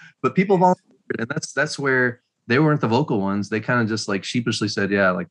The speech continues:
I'll do it." And luckily there was an officer who knew a friend who was stationed in Korea, and sh-, and she went with, with her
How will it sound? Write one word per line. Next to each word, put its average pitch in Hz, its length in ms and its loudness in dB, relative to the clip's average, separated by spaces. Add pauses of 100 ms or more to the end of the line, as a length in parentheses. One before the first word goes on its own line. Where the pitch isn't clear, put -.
(140)
I'll 113 80 0
do 95 220 0
it." 95 180 -4
And 98 200 0
luckily 110 300 0
there 104 140 2
was 101 160 0
an 101 60 -2
officer 92 640 -4 (360)
who 95 300 2
knew 107 240 4
a 107 60 4
friend 98 360 2
who 95 100 -2
was 90 120 -4
stationed 98 340 -4
in - 60 -14
Korea, 92 340 -2
and 90 160 -2
sh-, - 100 -10
and 92 200 -6
she 98 160 -6
went 95 240 -4
with, 90 180 -8 (180)
with 92 120 -14 (100)
her - 80 -10